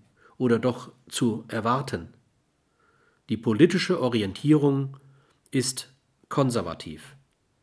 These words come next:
Die Welt erscheint eher als gefährlich und unfreundlich. Menschen werden eingeteilt in Starke und Schwache.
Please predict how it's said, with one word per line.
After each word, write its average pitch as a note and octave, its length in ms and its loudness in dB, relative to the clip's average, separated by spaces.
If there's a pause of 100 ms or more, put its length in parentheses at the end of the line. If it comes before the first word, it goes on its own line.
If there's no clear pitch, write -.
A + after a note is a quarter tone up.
(960)
Die G#2+ 140 2
Welt D#3 420 4 (320)
erscheint C3 720 0
eher D3+ 240 8
als A2+ 240 0
gefährlich B2 800 0 (560)
und G#2+ 200 -8
unfreundlich. C3+ 840 -2 (1800)
Menschen D#3+ 520 0
werden C3 280 2
eingeteilt C3+ 840 2 (440)
in G2+ 200 -4
Starke C3+ 800 0 (200)
und B2+ 180 -2
Schwache. C3 540 -4